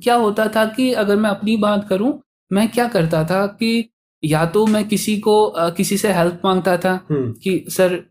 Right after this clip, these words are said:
Speaker 1: या मैडम जी, मेरे लिए ऐसे ऐसे, अ, जो ज़रूरियत की चीज़ें हैं, वो
Speaker 2: हम्म।
Speaker 1: मेरे लिए, अ, लाइए।"
Speaker 2: हम्म।
Speaker 1: या तो अगर ऐसा नहीं हो पाता था, तो कभी-कभी क्या है कि, अ, जो ऑनलाइन एप्लीकेशंस होती थी
Speaker 2: हम्म।
Speaker 1: या, या जैसे कि हम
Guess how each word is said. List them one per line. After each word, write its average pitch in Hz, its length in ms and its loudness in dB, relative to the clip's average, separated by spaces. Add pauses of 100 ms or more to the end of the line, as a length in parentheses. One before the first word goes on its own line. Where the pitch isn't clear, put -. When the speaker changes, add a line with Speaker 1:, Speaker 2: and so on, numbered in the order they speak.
(120)
Speaker 1:
या 160 440 0
मैडम 170 380 2
जी, 180 160 -2
मेरे 175 200 0
लिए 180 220 0
ऐसे 165 240 -2
ऐसे, 175 340 -2 (300)
अ, 151 140 0
जो 160 260 2
ज़रूरियत 175 560 2
की 190 120 -6
चीज़ें 170 360 0
हैं, 165 420 0
वो 180 120 -4
Speaker 2:
हम्म। 170 120 0
Speaker 1:
मेरे 170 200 2
लिए, 175 300 0
अ, 139 500 -6
लाइए।" 160 500 -2 (160)
Speaker 2:
हम्म। 127 180 -4 (100)
Speaker 1:
या 196 180 2
तो 208 140 -2
अगर 214 220 0
ऐसा 202 300 0
नहीं 220 140 0
हो 208 100 0
पाता 208 240 -2
था, 214 100 -2
तो 220 340 0 (260)
कभी-कभी 214 440 2
क्या 214 160 2
है 202 140 2
कि, 240 220 0
अ, 165 680 0
जो 160 140 2
ऑनलाइन 185 440 0
एप्लीकेशंस 185 840 -2
होती 165 300 0
थी 160 480 -2
Speaker 2:
हम्म। 160 140 2
Speaker 1:
या, 151 440 0 (120)
या 156 260 -2
जैसे 156 300 -2
कि 165 120 -2
हम 170 340 0